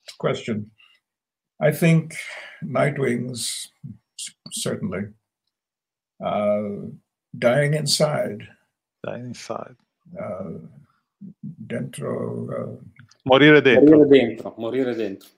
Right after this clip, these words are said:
Speaker 1: Yeah. Um, Downward to the Earth.
Speaker 2: Eh.
Speaker 1: Uh, I forget what it was called in Italy.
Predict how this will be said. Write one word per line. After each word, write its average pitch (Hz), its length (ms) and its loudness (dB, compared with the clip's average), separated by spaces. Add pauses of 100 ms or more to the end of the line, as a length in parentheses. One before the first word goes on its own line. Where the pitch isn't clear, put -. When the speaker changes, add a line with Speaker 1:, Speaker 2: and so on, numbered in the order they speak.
(260)
Speaker 1:
Yeah. - 120 -12 (560)
Um, 120 680 -2 (1700)
Downward 160 720 4
to 139 120 0
the 135 180 0
Earth. 135 480 -2 (1800)
Speaker 2:
Eh. 104 40 -20
Speaker 1:
Uh, 98 420 -8 (140)
I 107 40 -6 (180)
forget - 280 -6
what 117 140 -6
it - 80 -10
was - 120 -10
called 107 500 -8
in 101 480 -6 (160)
Italy. 98 500 -10